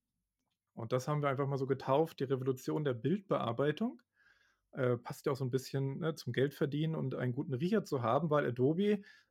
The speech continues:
äh, als große Firma hat als erste jetzt hier, ähm,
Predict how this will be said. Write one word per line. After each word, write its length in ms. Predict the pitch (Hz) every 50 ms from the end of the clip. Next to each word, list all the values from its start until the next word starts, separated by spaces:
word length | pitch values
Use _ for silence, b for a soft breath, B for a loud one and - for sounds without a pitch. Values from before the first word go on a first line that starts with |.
| B B -
äh, 80 | 143 143
als 360 | 147 151 - - - 123 -
große 320 | - 127 147 147 - 135
Firma 640 | 127 - - 143 160 185 202 208 214 214 220 - - _ _ _ _ _ -
hat 420 | - - 175 175 - - - - _ -
als 160 | 139 127 -
erste 460 | - 147 143 160 175 175 - - 160 143
jetzt 220 | 135 131 127 -
hier, 560 | - - 135 147 160 170 175 175 170 160 - -
ähm, 640 | - 143 143 143 143 143 143 143 139 139 143 143 -